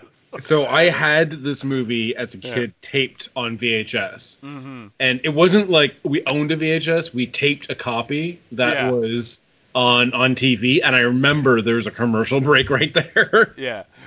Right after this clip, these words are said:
Speaker 1: What channel did you tape it off of? Do you remember?
Speaker 2: Oh, f-, oh, God,
Speaker 1: Just for
Speaker 2: I don't
Speaker 1: hilarity's
Speaker 2: know.
Speaker 1: sake.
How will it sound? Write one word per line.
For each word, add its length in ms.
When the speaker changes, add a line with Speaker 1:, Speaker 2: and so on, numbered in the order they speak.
Speaker 1:
What 140
channel 320
did 160
you 60
tape 240
it 60
off 200
of? 160
Do 60
you 100
remember? 320
Speaker 2:
Oh, 40
f-, 380
oh, 280
God, 240
Speaker 1:
Just 160
for 140
Speaker 2:
I 80
don't 100
Speaker 1:
hilarity's 260
Speaker 2:
know. 360
Speaker 1:
sake. 80